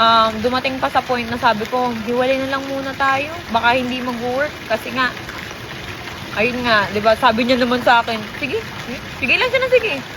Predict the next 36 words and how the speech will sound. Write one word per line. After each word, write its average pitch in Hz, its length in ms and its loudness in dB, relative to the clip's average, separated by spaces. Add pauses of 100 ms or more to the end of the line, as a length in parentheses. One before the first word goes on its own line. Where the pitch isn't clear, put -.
(240)
Pero 311 400 6
nung 302 160 0
gabi 285 240 2
na 277 80 2
yon, 262 320 0
sabi 208 320 -2
ko 214 80 -8
sa 214 160 -6
kanya, 196 320 -8 (240)
niyakap 277 400 4
ko - 80 -6
siya. 214 320 0 (320)
Niyakap 220 400 -2
ko 226 80 -8
siya, 220 160 -6
na, 214 160 -8
kumandong 220 480 -4
ako 254 80 -8
sa 254 160 0
kanya, 262 160 -4
niyakap-yakap 196 800 -4
ko 233 160 -10
siya. 180 160 -6 (880)
Sabi 196 240 -2
ko 202 80 -8
sa 208 160 -4
kanya, 208 320 -4
ano, 190 320 -6
ah, 175 480 -8
nilabanan 269 640 4
ko 262 80 -4
yung 247 160 0
negative 208 480 0
sa 214 160 -6
utak 190 400 -8
ko. 175 80 -6